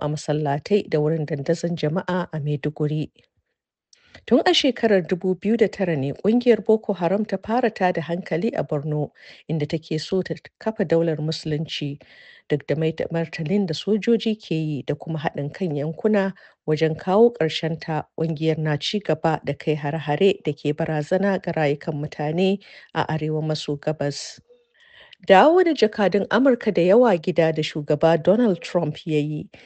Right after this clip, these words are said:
zai kawo gibi ga manya masu wakiltar ƙasar a fiye da rabin ƙasashen Saharar Afirka, abin da zai dagula ƙoƙarin da Amurka ke yi na wanzar da wani tsari a yankin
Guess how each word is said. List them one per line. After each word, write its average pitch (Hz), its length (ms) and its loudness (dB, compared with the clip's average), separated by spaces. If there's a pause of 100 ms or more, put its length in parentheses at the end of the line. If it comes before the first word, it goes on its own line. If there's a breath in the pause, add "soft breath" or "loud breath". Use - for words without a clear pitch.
(160 loud breath)
zai 165 160 2
kawo 170 420 2
gibi 185 440 -4
ga 156 180 -4
manya 170 460 0
masu 160 320 -2
wakiltar 160 540 -4
ƙasar 202 500 2
a 156 80 0
fiye 151 260 -2
da 156 120 0
rabin 165 320 0
ƙasashen 196 680 -2
Saharar 147 560 -4
Afirka, 151 560 -4 (720 soft breath)
abin 156 240 0
da 147 120 0
zai 156 180 -2
dagula 151 480 0
ƙoƙarin 160 460 -2 (120)
da 147 120 -4 (100)
Amurka 165 320 -4
ke - 160 -12
yi 170 320 -2
na 160 120 -2
wanzar 240 520 4
da 185 100 0
wani 160 220 2
tsari 185 480 2
a - 80 -4
yankin 151 560 -2